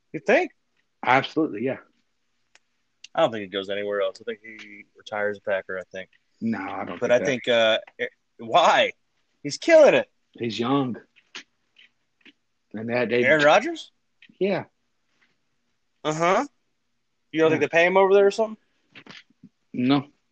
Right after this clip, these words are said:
Speaker 2: They're not gonna give him an
Speaker 1: No?
Speaker 2: extension. No, I don't think so.
Speaker 1: Okay. All right. Well, I think I have no idea because I don't know the guy, but I believe he's been a Packer for so long that why not continue to do it?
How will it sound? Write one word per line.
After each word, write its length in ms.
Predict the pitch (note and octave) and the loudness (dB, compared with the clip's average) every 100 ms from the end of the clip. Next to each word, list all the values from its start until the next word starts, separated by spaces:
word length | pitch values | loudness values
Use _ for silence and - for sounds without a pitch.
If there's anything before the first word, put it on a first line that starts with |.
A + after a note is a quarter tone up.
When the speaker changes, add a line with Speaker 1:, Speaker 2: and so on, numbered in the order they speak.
| _ _ _ _ _ _ _ _ | _ _ _ _ _ _ _ _
Speaker 2:
They're 100 | G2+ | -6
not 100 | B2 | -2
gonna 160 | B2 A2+ | -2 0
give 100 | A2+ | -2
him 60 | G#2 | -2
an 60 | |
Speaker 1:
No? 280 | D#3+ G3+ F4 | 2 6 6
Speaker 2:
extension. 220 | G4+ C3+ - | 4 0 -4
No, 240 | B2 D3 - _ _ _ | -2 -2 -2 _ _ _
I 40 | - | -8
don't 120 | B2 | -4
think 120 | D3+ | -4
so. 200 | C#3+ A#2+ - _ _ _ | -4 -8 -10 _ _ _
Speaker 1:
Okay. 280 | C#3+ E3 D#3 _ _ _ - | -4 -4 -6 _ _ _ -8
All 60 | C#3+ | -4
right. 160 | F3 A3 - | -4 -6 -6
Well, 180 | B2 D#3+ _ _ _ _ _ _ _ _ - | -4 -4 _ _ _ _ _ _ _ _ 0
I 120 | D#3+ | 0
think 640 | - G3 F#3+ F#3+ F#3+ F#3+ - - _ | 4 4 6 6 6 2 -2 -20 _
I 120 | D#3 E3 | 2 4
have 180 | E3 | 6
no 200 | D#3 D#3+ | 6 6
idea 400 | D3+ C#3+ C3+ A#2+ | 8 6 4 2
because 280 | A#2 A#2 A#2+ | 0 -6 0
I 60 | B2 | 0
don't 140 | A#2+ | 2
know 160 | A#2+ A#2 | 2 0
the 100 | G#2+ | -2
guy, 180 | A2 G#2 | -2 -2
but 120 | A2 G#2+ | -2 -4
I 100 | G#2+ | -4
believe 420 | A2+ A2+ C#3+ C3 | -6 -4 -4 -4
he's 160 | B2+ | -6
been 120 | A#2 B2+ | -4 0
a 40 | |
Packer 280 | B2 B2 A#2 | 2 2 0
for 80 | A2 | -8
so 300 | - B2 A2+ | -4 -2 0
long 400 | A#2+ C3 A2 G#2+ | 2 0 0 -6
that 160 | G2 - | -14 -14
why 220 | - G#2+ A2 | -6 -4 0
not 240 | A2 - | -2 -4
continue 400 | G#2+ - G#2+ G2+ | -14 -16 -14 -14
to 80 | G2 | -12
do 240 | G2+ G2+ | -8 -8
it? 80 | F#2+ | -8